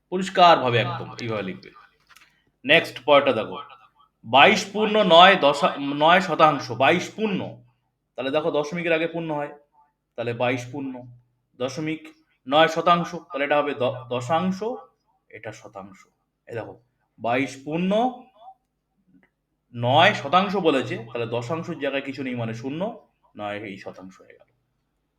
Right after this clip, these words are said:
কেউ যদি মনে করো, "স্যার, আমি লিখে লিখে করবো", লিখে লিখেও করতে পারো, না লেখাই ভালো, সময় নষ্ট হবে। দেখো,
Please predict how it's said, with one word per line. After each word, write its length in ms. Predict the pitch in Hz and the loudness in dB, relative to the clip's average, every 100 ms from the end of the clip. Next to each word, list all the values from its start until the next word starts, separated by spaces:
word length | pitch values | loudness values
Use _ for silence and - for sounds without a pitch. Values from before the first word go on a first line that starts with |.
| _ _ _ - | _ _ _ -2
কেউ 120 | 156 | 0
যদি 160 | 165 | 0
মনে 160 | 165 165 | 0 0
করো, 140 | 165 | -2
"স্যার, 180 | 165 165 | 0 2
আমি 120 | 160 | 2
লিখে 160 | 151 160 | 0 0
লিখে 160 | 165 165 | 0 0
করবো", 340 | 170 160 165 | -2 -2 -6
লিখে 200 | 127 156 | -6 -2
লিখেও 240 | 170 175 | -2 -2
করতে 160 | 165 156 | -6 -6
পারো, 340 | 160 180 - _ _ _ _ _ 131 | -6 -6 -10 _ _ _ _ _ -4
না 160 | 135 | -2
লেখাই 240 | 143 156 156 | 0 0 0
ভালো, 220 | 156 175 | -2 -4
সময় 220 | 139 127 | -4 -4
নষ্ট 260 | 120 117 104 | -2 -4 -6
হবে। 140 | 101 | -6
দেখো, 260 | 127 120 | -6 -6